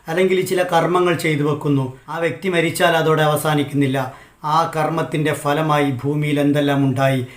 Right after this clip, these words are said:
അയാളെ അനുകരിച്ചോ അനുസരിച്ചോ അനുഗമിച്ചോ ആളുകൾ വേറെ എന്തെല്ലാം പ്രവർത്തിച്ചു, അത് ആളുകളെ ഗുണപരമായാണോ സ്വാധീനിച്ചത് അതോ തിരിച്ചാണോ, എല്ലാം, എല്ലാം മലക്കുകൾ എഴുതി വെക്കുന്നുണ്ട്. ഒരു വ്യക്തി ഉണ്ടാക്കിയ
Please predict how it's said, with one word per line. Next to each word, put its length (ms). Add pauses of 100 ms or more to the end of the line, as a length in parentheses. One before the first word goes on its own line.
(260)
അയാളെ 340 (160)
അനുകരിച്ചോ 640 (240)
അനുസരിച്ചോ 720 (420)
അനുഗമിച്ചോ 640 (460)
ആളുകൾ 280 (140)
വേറെ 320
എന്തെല്ലാം 380
പ്രവർത്തിച്ചു, 560 (240)
അത് 100 (100)
ആളുകളെ 380
ഗുണപരമായാണോ 680 (100)
സ്വാധീനിച്ചത് 720 (440)
അതോ 220 (540)
തിരിച്ചാണോ, 640 (460)
എല്ലാം, 580
എല്ലാം 260
മലക്കുകൾ 400
എഴുതി 220
വെക്കുന്നുണ്ട്. 440 (240)
ഒരു 160
വ്യക്തി 360
ഉണ്ടാക്കിയ 420